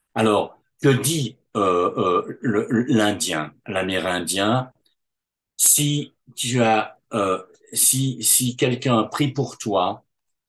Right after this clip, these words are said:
c'est une bonne chose. Mais si tu as la chance que des tas de gens prient pour toi, alors la guérison,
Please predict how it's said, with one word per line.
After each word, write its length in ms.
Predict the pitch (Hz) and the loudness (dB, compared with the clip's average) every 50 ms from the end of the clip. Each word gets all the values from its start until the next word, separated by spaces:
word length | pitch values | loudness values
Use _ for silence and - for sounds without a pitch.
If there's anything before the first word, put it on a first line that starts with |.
| _ _ | _ _
c'est 340 | - - - 113 101 - - | -2 0 2 2 0 0 -2
une 160 | 110 95 90 | -4 -4 -2
bonne 200 | 104 101 95 95 | -2 -2 -2 -2
chose. 520 | - - 104 92 90 90 87 85 78 80 76 76 - _ _ _ _ _ _ _ _ _ _ | -6 -6 -4 -4 -4 -4 -4 -6 -6 -8 -8 -10 -12 _ _ _ _ _ _ _ _ _ _
Mais 160 | 110 104 110 | -2 0 2
si 240 | 104 - - 123 120 | 2 2 2 0 -2
tu 160 | - - 131 | 0 2 2
as 60 | 117 110 | 2 4
la 120 | 110 110 | 2 0
chance 600 | 107 - - 127 117 113 110 107 - - - 92 85 82 78 - _ _ _ _ _ _ _ _ - | 0 0 0 2 2 2 2 0 -2 -4 -4 -2 -2 -4 -4 -6 _ _ _ _ _ _ _ _ -2
que 440 | - 113 110 104 98 92 87 85 - _ _ _ _ _ _ _ _ _ _ - | 0 2 2 4 2 2 0 -2 -4 _ _ _ _ _ _ _ _ _ _ -12
des 320 | 110 92 - 104 104 - | -10 -2 -2 -2 -2 0
tas 200 | - 139 123 127 | 0 0 0 0
de 40 | 117 | 0
gens 540 | - - - 117 117 110 107 98 90 - _ _ _ - | -2 -2 2 2 2 4 2 0 -2 -6 _ _ _ -4
prient 180 | - 139 127 | 0 0 0
pour 300 | 123 127 127 123 - - | 2 0 -2 -4 -4 -6
toi, 480 | - - 104 92 90 90 98 98 - _ _ _ _ _ _ _ | -10 -6 -2 0 0 0 -2 -6 -12 _ _ _ _ _ _ _
alors 600 | 107 101 101 101 98 92 87 85 82 - - _ _ _ _ _ _ _ _ | -2 0 2 2 2 2 2 0 -2 -6 -14 _ _ _ _ _ _ _ _
la 260 | - 104 95 98 95 92 | -8 -4 -2 -2 -2 -2
guérison, 720 | 92 98 92 85 90 85 82 82 90 92 95 92 80 | -4 -4 -4 -4 -4 -4 -4 -4 -4 -4 -4 -4 -6